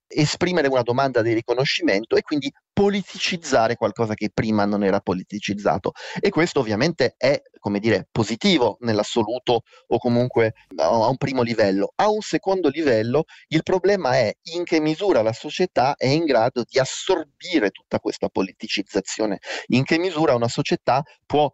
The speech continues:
gestire la politicizzazione di tutti i problemi che in essa ci sono, eh, e in che modo. E quindi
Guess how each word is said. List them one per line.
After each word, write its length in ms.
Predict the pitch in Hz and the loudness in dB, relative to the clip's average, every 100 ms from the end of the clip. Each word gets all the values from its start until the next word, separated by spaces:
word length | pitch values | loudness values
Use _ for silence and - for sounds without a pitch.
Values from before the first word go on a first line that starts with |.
| _ | _
gestire 720 | - 139 165 - - 135 170 | -4 0 0 -2 -6 -2 2
la 140 | 139 110 | 2 0
politicizzazione 1000 | 120 117 117 123 - - 123 - 190 185 | -2 -4 -6 -8 -8 -2 -4 0 0 0
di 180 | - _ | -4 _
tutti 280 | 220 - 170 | -8 -4 -2
i 40 | |
problemi 400 | - 113 147 214 | 0 0 0 0
che 100 | - | 0
in 100 | 110 | 0
essa 220 | 131 - | 0 -2
ci 160 | 120 - | -6 -4
sono, 440 | - 202 107 113 - | 0 0 0 -6 -4
eh, 140 | 117 | -2
e 80 | 107 | -2
in 180 | 98 113 | -2 -2
che 120 | - | 0
modo. 300 | 135 151 110 - - - - | 2 2 -2 -10 -18 -12 -6
E 100 | 131 | -2
quindi 320 | - 170 | 0 2